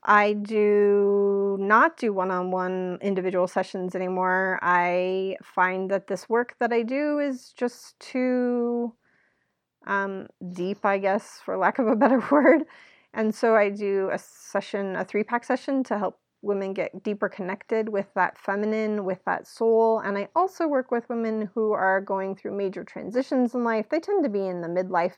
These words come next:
period, in the forties and fifties, and are big, major, going through major life changes. And yeah,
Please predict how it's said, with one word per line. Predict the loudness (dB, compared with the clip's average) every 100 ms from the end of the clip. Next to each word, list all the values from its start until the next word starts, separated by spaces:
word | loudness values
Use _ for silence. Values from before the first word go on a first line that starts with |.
| -4
period, | 0 2 2 0 -2 -8 -14 -20 -20 -20 _ -4
in | -2
the | 0
forties | 0 -2 -2 -4
and | 0
fifties, | 0 2 0 0 0 0 -2 -8 -20 -20 _ _
and | 0 2
are | 4
big, | 4 4 -2 -8
major, | 0 2 2
going | 2 0 0 0
through | -2 -2
major | -2 -2
life | -2 -4 -6
changes. | -2 2 2 2 4 4 6 4 2 -4 -14 -12
And | -8 -6 -6 -6 -6 -6 -8 0
yeah, | 2 2